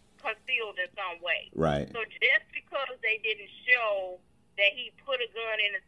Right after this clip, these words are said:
Speaker 1: pocket or whatever the case may be, I don't th-, I think it's wrong to make that assumption that he wasn't armed just because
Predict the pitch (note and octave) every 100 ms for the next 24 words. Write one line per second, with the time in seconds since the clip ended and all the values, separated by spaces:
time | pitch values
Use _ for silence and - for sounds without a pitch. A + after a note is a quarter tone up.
0 | - G3 F#3+ F#3+ F#3 F#3 F#3 F3+ F3 -
1 | A#3 G#3+ F#3+ E3+ E3 D#3+ - - A3 B3+
2 | A#3 A3 - - A3 - B3 A#3 - _
3 | _ _ A3+ A3 A#3+ C4+ B3+ A3+ A3+ A3+
4 | - A3 G3 - A3 - G3 F#3 - G#3+
5 | F#3+ E3+ - F3 D#3+ - - - G#3 G#3+
6 | - - G3+ F#3 F3+